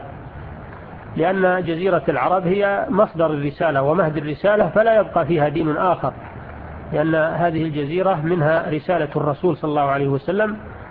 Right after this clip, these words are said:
وتمتد إلى المشارق والمغارب، فلا تشاب بدين آخر يخالطها. نعم. وأما وجود مثلًا الآن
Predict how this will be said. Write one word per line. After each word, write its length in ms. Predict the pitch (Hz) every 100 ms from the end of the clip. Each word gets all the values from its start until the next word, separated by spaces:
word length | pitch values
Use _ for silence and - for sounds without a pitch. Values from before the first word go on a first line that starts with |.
| - - - -
وتمتد 1400 | 147 147 143 139 - - - - - - 190 156 170 151
إلى 420 | 156 160 151 151
المشارق 600 | 165 147 139 185 175 160
والمغارب، 540 | 160 156 139 160 208 208 - - - - - - -
فلا 200 | 185 202
تشاب 420 | 190 - 214 180
بدين 520 | 156 160 156 190 170 165
آخر 440 | 180 160 156 156 - - 156
يخالطها. 840 | 151 160 165 180 139 135 147 151 - - - - - - - - -
نعم. 200 | 151 135 117 - - - - - - - - - - - - - - -
وأما 320 | 220 240 196
وجود 440 | 185 180 202 196 147
مثلًا 500 | 160 156 151 147 151 - - - - - -
الآن 480 | 147 170 156 135